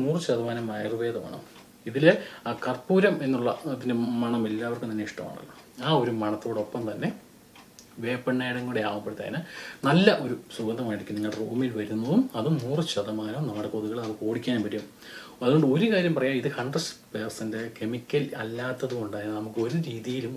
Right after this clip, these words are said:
ഒരു സൈഡ് എഫക്റ്റും ഉണ്ടാകത്തുമില്ല. നമ്മുടെ കൊതുകിനെ നമുക്ക് ഈസി ആയിട്ട് ഓടിക്കാനും പറ്റും. ഇത് സാധാരണ നമ്മൾ പ്ലഗ് ചെയ്യുന്ന പോലെ തന്നെ പ്ലഗ് ചെയ്യാം, ഓൺ ചെയ്യാം. So ഇതിപ്പോൾ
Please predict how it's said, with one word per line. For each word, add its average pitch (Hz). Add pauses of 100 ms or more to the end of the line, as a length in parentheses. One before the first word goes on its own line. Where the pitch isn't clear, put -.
ഒരു 127 (120)
സൈഡ് 113
എഫക്റ്റും 208 (180)
ഉണ്ടാകത്തുമില്ല. 123 (480)
നമ്മുടെ 110
കൊതുകിനെ 110
നമുക്ക് 110 (160)
ഈസി 107
ആയിട്ട് 101
ഓടിക്കാനും 107
പറ്റും. - (220)
ഇത് 208
സാധാരണ 131 (240)
നമ്മൾ 120 (140)
പ്ലഗ് 113
ചെയ്യുന്ന 117
പോലെ 110
തന്നെ 131 (260)
പ്ലഗ് 113
ചെയ്യാം, 160 (2500)
ഓൺ 104
ചെയ്യാം. 95 (540)
So - (880)
ഇതിപ്പോൾ 123